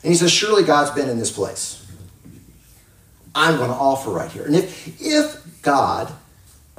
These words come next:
takes care of me, I will worship." And essentially, I'm summarizing. That's basically what he says. He makes it very conditional on his part. He's, like, in charge. Like, he says, "Well, God, as long as,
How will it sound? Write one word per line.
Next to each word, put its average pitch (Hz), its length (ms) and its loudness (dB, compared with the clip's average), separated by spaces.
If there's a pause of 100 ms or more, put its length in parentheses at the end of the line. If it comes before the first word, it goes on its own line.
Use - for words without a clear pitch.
(180)
takes - 240 -6
care 170 240 0
of 143 140 -8
me, 90 400 -6
I 95 140 -4
will 110 160 -2
worship." 117 360 -2
And 131 80 -12
essentially, 143 360 -4
I'm 120 100 -6
summarizing. - 600 -6
That's - 160 -4
basically 220 300 -4
what 131 60 -2
he - 60 -4
says. - 220 0
He - 60 -10
makes - 220 -6
it 123 40 -12
very 127 180 -4
conditional 123 340 -6
on - 60 -20
his 135 180 -6
part. - 260 -8
He's, 165 160 -2
like, 143 160 -2
in 117 80 -6
charge. - 520 -6 (260)
Like, 113 160 -4
he 170 100 -2
says, 131 380 -2 (380)
"Well, 165 120 -8
God, 208 380 -2
as 160 100 -2
long 165 160 -4
as, 117 100 -8